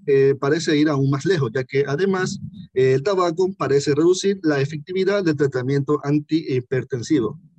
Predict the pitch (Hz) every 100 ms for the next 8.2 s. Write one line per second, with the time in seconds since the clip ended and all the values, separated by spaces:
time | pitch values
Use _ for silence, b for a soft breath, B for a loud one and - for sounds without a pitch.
0 | _ _ 175 196 208 208 196 220 214 226
1 | 196 220 - _ _ 143 139 151 143 156
2 | 175 190 170 165 180 - 135 127 139 139
3 | 135 131 _ 139 131 131 123 131 139 143
4 | _ 135 139 143 147 151 151 - 135 147
5 | 185 190 165 180 196 202 202 190 170 185
6 | 160 151 151 156 151 - 151 156 143 135
7 | - 110 117 120 117 123 _ 151 170 131
8 | 107